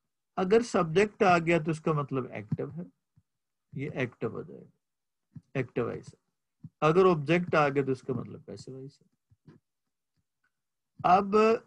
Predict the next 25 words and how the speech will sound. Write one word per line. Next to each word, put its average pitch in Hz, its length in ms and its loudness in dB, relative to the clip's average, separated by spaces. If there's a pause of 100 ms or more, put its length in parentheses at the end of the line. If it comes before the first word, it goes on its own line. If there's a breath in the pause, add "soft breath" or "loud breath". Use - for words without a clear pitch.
(120)
इसमें 202 380 -4
आपने 180 300 2
देखा 147 400 0 (1400)
कि 151 640 2 (920)
past 143 400 4
है, 170 340 2 (220)
अब 147 220 2
फिर 170 120 2
आपने 156 280 2
देखना 147 320 0
है 156 80 0
कि 156 120 -6
tense 123 300 -6
कौन 107 240 -12
सा - 140 -20
है। - 60 -20 (180)
पहले 120 180 -2
आपने 127 260 -2
verb 127 280 -4
देखा, 160 320 -6 (760)
दूसरे 135 280 -2
step 147 320 -2
पे 151 80 2
आपने 139 400 0 (440)
subject 123 480 -4